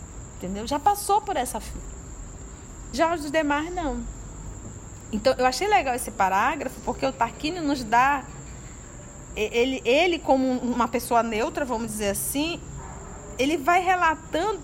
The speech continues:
tudo o que ele sentiu. Tudo o que ele sentiu. Então, olha só. Olha aqui, eu achei lindo isso aqui. "Ouvindo-lhe as promessas", então, olha só, "dominando a turma que se aquietava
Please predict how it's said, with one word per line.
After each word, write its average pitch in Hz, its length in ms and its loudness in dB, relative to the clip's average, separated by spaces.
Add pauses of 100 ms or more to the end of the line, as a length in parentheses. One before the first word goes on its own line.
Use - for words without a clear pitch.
tudo 480 200 4
o 539 40 -2
que - 120 2
ele 494 160 2
sentiu. 480 580 -4 (1040)
Tudo 381 160 2
o 403 60 -2
que 440 80 0
ele 415 100 0
sentiu. - 420 -6 (1300)
Então, 294 120 4
olha 339 140 2
só. - 260 0 (680)
Olha 440 240 6
aqui, - 220 -2
eu 185 60 2
achei 302 280 0
lindo 233 240 0
isso - 160 -6
aqui. 202 240 -8 (540)
"Ouvindo-lhe 277 720 6
as 330 160 4
promessas", 254 560 2
então, 247 140 2
olha 277 100 0
só, - 100 -4
"dominando 302 1040 4
a 349 100 8
turma 311 560 2
que 277 140 -2
se 277 140 -2
aquietava 202 840 2